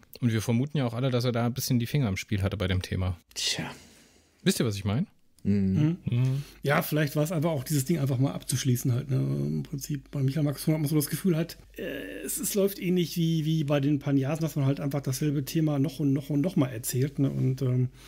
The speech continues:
Speaker 3: da muss man dann doch irgendwann mal den Sack zumachen halt, ne? Das, äh
Speaker 2: Ja, und den Lichtträger, das ist ja doch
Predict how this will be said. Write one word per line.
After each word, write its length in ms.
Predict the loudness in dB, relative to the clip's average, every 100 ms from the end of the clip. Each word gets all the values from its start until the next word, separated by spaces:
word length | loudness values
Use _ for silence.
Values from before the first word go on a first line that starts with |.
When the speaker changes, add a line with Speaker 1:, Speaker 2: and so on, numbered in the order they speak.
| -12
Speaker 3:
da 80 | -2
muss 180 | -2 0
man 80 | 0
dann 60 | 0
doch 120 | -2
irgendwann 280 | 0 2 2
mal 120 | 4
den 140 | 2
Sack 160 | 0 -4
zumachen 420 | -2 -2 0 -4
halt, 160 | -4 -2
ne? 140 | -2 -2
Das, 380 | -6 -6 -6 -4
äh 40 | -4 -4 -6 -10 -12 -18 -20 _ -4
Speaker 2:
Ja, 240 | 0 2 2
und 260 | 0 2
den 120 | 2
Lichtträger, 760 | 2 0 0 0 0 2 0 -2 -4
das 160 | 0 2
ist 180 | 2 0
ja 80 |
doch 440 | -2 0 0 0